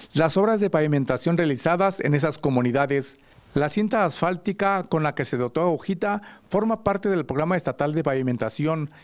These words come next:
y recarpeteo que se implementó en comunidades rurales y colonias de los treinta y ocho municipios de la entidad para generar mejores condiciones de traslado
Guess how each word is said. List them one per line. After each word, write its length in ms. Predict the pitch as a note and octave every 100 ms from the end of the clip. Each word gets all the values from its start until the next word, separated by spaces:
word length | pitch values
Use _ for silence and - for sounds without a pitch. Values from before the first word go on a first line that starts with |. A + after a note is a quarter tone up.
| -
y 60 | C#3
recarpeteo 880 | B2+ A#2+ A#2+ - A#2+ C#3+ D3 C#3 - _ _
que 120 | - A#2+
se 140 | C#3+
implementó 720 | C3 B2 A#2+ A#2 A2+ E3+ F#3+
en 160 | D3+ C3
comunidades 600 | - B2+ A#2 A#2+ C3+ D3
rurales 600 | B2 B2+ E3 F#3 F#3 - - -
y 140 | C3
colonias 580 | C#3 C#3+ F#3+ G3+ G3 - - -
de 100 | D3+
los 160 | D3+
treinta 260 | D3+ D#3 D3
y 40 |
ocho 180 | D#3+ F3
municipios 520 | D#3+ C#3 - D3 D3+
de 100 | C3
la 120 | A#2+ A#2
entidad 560 | A2+ A#2 B2+ C3 - _ _ - _ -
para 200 | B2 A2+
generar 540 | A#2+ G#2 B2+ E3+ F3 - -
mejores 360 | C3 A#2+ D3+ D#3
condiciones 540 | - B2 A#2 - C#3
de 100 | C3
traslado 640 | A#2+ A2+ A2+ B2+ B2+ B2